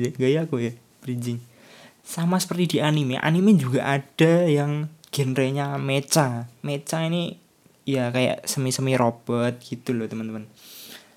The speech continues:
Jadi aku mau kasih rekomendasi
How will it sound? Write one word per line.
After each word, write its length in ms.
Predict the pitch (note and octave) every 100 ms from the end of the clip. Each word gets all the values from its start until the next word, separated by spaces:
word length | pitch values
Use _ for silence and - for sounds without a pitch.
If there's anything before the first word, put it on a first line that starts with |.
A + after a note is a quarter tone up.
| -
Jadi 240 | C3+ C#3 E3+
aku 160 | E3+
mau 160 | E3+ E3+
kasih 400 | - C#3+ - D#3+
rekomendasi 1200 | D3+ D3+ C#3+ C#3+ B2+ B2 A#2 A#2 - D3+ E3